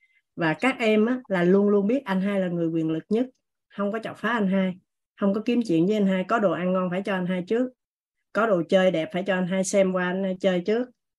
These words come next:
Rồi, nhiệm vụ của anh hai là gì? Phải yêu thương, bảo vệ, che chở, chăm sóc cho các em. Bởi vì con là lớn nhất.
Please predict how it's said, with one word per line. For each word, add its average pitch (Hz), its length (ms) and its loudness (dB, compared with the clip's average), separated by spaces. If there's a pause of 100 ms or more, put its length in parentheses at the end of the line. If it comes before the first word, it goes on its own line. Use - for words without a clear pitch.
(260)
Rồi, 165 280 2 (200)
nhiệm 185 240 4
vụ 180 160 -2
của 208 100 -6
anh 214 140 -4
hai 190 200 -2
là 170 100 -4
gì? 165 240 -4
Phải 202 100 -8
yêu 196 280 2
thương, 190 260 0
bảo 180 220 -4
vệ, 165 240 -2
che 185 180 0
chở, 170 380 -4
chăm 196 140 -2
sóc 233 240 -8
cho 202 100 -4
các 226 180 -8
em. 190 220 -2
Bởi 170 140 -6
vì 196 160 0
con 185 200 -2
là 170 60 0
lớn 180 240 2
nhất. 269 160 2